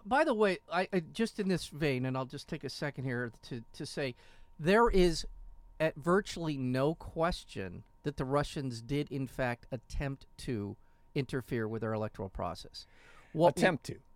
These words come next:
Speaker 1: Right.
Speaker 2: Yeah.
Speaker 1: We, what we don't know is what their intention is.
Speaker 2: Yeah.
Speaker 1: So the, the popular theory is that they intended to get Trump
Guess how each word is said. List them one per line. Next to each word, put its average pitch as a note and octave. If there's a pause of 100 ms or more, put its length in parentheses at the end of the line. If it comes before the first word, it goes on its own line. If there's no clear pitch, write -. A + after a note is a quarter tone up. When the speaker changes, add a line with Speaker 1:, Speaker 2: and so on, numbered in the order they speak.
(140)
Speaker 1:
Right. D3
Speaker 2:
Yeah. A#2+ (340)
Speaker 1:
We, F3
what E3+
we D#3+
don't E3
know A#2
is B2
what C#3+
their B2+
intention A#2+ (120)
is. -
Speaker 2:
Yeah. G#2+
Speaker 1:
So E3 (320)
the, F3
the D#3+ (120)
popular G3
theory C#3+
is C3+
that D3
they C3+
intended C#3
to -
get -
Trump B2